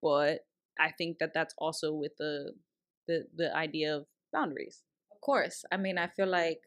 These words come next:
Speaker 2: I get what you're saying.
Speaker 1: Yeah. But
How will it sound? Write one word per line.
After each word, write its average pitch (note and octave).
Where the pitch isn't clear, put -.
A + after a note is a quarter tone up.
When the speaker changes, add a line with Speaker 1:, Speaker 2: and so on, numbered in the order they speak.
Speaker 2:
I F3
get F3+
what D#3+
you're D3+
saying. -
Speaker 1:
Yeah. F3
But B3